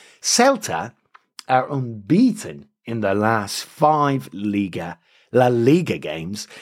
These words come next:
and this weekend they host Almeria, a side that has not won on the travels in La Liga this season.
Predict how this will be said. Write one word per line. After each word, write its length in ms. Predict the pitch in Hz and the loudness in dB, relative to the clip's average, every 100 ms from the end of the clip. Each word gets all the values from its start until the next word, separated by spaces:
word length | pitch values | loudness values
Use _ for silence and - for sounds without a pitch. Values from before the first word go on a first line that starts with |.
| - | -6
and 280 | 113 113 117 | -2 0 2
this 500 | 135 202 214 - - | 4 4 2 -4 -8
weekend 720 | - 85 82 - 80 80 85 | -12 -12 -10 -10 -12 -12 -6
they 200 | 107 117 | 0 0
host 420 | 92 90 85 - - | 0 -6 -8 -12 -4
Almeria, 760 | 123 139 127 117 110 - - - - - | -2 0 -2 -2 -2 -4 -10 -14 -20 -6
a 100 | 135 | -2
side 420 | 139 214 208 202 | 2 4 4 4
that 160 | 170 139 | 4 4
has 220 | 131 - | 2 0
not 460 | 135 160 247 285 208 | -2 2 4 2 -2
won 360 | 120 98 90 - _ | -4 -4 -6 -12 _
on 200 | 160 190 | 2 4
the 120 | 165 | 4
travels 540 | 117 - 104 104 101 - - | 2 0 0 0 -6 -8 0
in 200 | 165 151 | 2 4
La 80 | 139 | 4
Liga 500 | 123 127 120 113 101 _ _ - | 4 0 2 0 -2 _ _ 2
this 220 | 120 110 | 2 2
season. 520 | - - 101 82 67 | -2 -2 -4 -6 -12